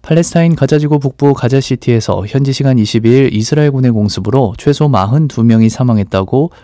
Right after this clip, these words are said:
로이터 통신이 보도했습니다. 하마스가 통치하는 가자지구 정부 당국자는 가자시티 알샤티 난민촌과 알투파 지역에 대한 공습으로 각각 최소 스물네 명,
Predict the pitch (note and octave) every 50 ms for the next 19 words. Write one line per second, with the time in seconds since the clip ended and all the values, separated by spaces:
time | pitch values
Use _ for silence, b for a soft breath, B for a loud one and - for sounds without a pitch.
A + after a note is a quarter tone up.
0 | b - A2 G#2+ A2+ A2+ C#3 B2+ - A2+ A2+ G#2+ F#2 G#2+ G2 G2 F#2 - A2 G2+
1 | G#2 F#2+ F2+ - - F#2+ G2 F#2+ F#2+ E2+ - - _ _ B B B B B B
2 | B B B - D#3 E3 E3+ E3+ - F3 E3 - F3 E3 D3 - E3 D#3 D#3+ E3
3 | E3+ D#3+ C#3 - A#2+ D3 D3 C#3 C#3+ C3+ C#3 C3 - A#2 A2 G#2+ A#2 A2+ - A2
4 | G#2 G2+ G2+ - - B2+ B2+ A2 F#2 E2+ B B B B B B - A2+ A2 C3
5 | C3+ - - A#2+ - C3+ C3 B2+ - - G2+ G#2+ A2+ - B2+ B2+ - - - C#3+
6 | C3+ B2 G#2 G2 G2 G2+ G#2+ G#2+ - - G#2 G2+ F#2 G#2 A2 B2+ D3+ B B B
7 | B B - G#2 G#2 - - D#3 D3 - D3 C#3+ - - A#2 A2 A2+ A2 G#2 G#2+
8 | G#2+ G#2+ G#2+ A2 - G2+ G2+ G2 - G2+ G#2 A#2 A#2 - - - B B B B
9 | B B - A#2 - - A2+ - - - C#3+ C3 - C#3+ C3+ B2+ - - - F3
10 | F3 F3 E3+ C3+ A2+ G2 G2 A2 A#2+ A2 F#2 E2